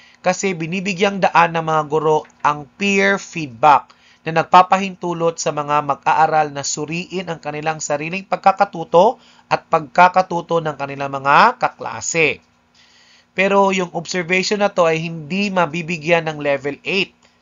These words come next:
no? Para naman ito sa mga master teachers dahil walang ebidensya mula sa observation na nagpapakita na ang guro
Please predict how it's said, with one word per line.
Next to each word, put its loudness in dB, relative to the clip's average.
no? -2
Para 8
naman -4
ito -10
sa -10
mga -8
master -6
teachers -4
dahil 2
walang 4
ebidensya -2
mula 2
sa -4
observation -4
na -8
nagpapakita 0
na -2
ang -10
guro 4